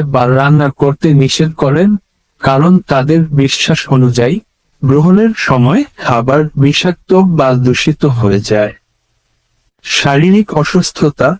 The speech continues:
কিছু সংস্কৃতিতে মনে করা হয় সূর্যগ্রহণের সময় বাইরে থাকলে শারীরিক অসুস্থতা, বিশেষ করে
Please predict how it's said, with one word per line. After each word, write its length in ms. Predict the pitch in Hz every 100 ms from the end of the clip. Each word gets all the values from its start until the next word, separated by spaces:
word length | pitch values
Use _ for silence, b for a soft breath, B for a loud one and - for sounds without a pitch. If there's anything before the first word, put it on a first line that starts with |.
| _ _ _ -
কিছু 300 | 165 160 - 196 -
সংস্কৃতিতে 760 | 156 147 - 180 175 185 - 175 139 127
মনে 220 | 127 139 -
করা 220 | 131 131 135
হয় 200 | 123 135 185 -
সূর্যগ্রহণের 840 | - 160 156 180 165 151 151 156 160 - -
সময় 360 | 131 139 180 175 139
বাইরে 260 | 117 120 127 -
থাকলে 300 | 117 113 123 131 -
শারীরিক 420 | 127 120 135 151 -
অসুস্থতা, 680 | 143 - 151 - 139 - 156 196 _ _ _ 156
বিশেষ 400 | 143 156 190 -
করে 260 | - 139